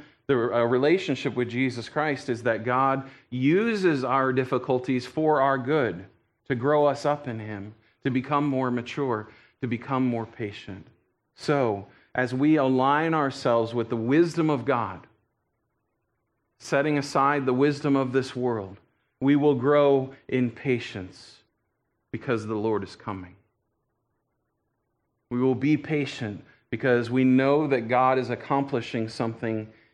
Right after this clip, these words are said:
in us. We will be patient with each other, less grumbling,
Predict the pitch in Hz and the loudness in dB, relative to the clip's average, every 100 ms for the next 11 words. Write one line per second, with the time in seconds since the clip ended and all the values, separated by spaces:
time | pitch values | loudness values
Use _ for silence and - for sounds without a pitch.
0 | - 127 127 110 107 - - - - _ | -6 -2 0 -2 -6 -14 -18 -20 -20 _
1 | _ _ 135 143 131 135 131 156 160 165 | _ _ 0 2 2 0 0 -2 -2 -2
2 | 135 113 - - _ 131 131 123 - 147 | -4 -4 -6 -18 _ -2 0 0 0 0
3 | 139 113 101 107 - _ _ _ _ _ | 0 -4 -10 -16 -20 _ _ _ _ _
4 | _ _ _ _ 117 139 143 - 123 131 | _ _ _ _ -2 -2 -2 -6 -4 0
5 | 131 131 113 107 101 | 0 0 0 -4 -6